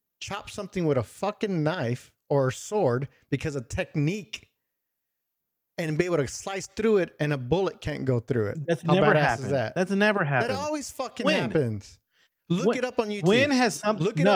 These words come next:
Speaker 1: up on YouTube,
Speaker 2: When has
Speaker 1: and
Speaker 2: some-,
Speaker 1: it's all about
Speaker 2: no.
Speaker 1: technique.
Speaker 2: When has something happened where a bullet could not penetrate something and someone can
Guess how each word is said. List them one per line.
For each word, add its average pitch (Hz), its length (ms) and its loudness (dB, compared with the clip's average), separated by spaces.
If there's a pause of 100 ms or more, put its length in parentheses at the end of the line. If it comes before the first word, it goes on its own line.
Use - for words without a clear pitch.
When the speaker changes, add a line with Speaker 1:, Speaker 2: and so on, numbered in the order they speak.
Speaker 1:
up 247 60 2
on 226 60 -8
YouTube, 226 220 -10
Speaker 2:
When 202 200 4
has 247 180 2
Speaker 1:
and 175 80 -2
Speaker 2:
some-, 220 80 2
Speaker 1:
it's 196 80 0
all 190 100 -4
about 185 280 -4
Speaker 2:
no. 123 140 2
Speaker 1:
technique. 160 340 -4
Speaker 2:
When 190 280 2
has 220 220 2
something 185 340 -2
happened 156 340 0
where 135 120 0
a 123 40 -2
bullet 139 380 -2
could 143 140 -10
not 156 260 -4
penetrate 160 460 -2
something 123 340 -8
and 127 100 -6
someone 147 280 -2
can 117 220 -6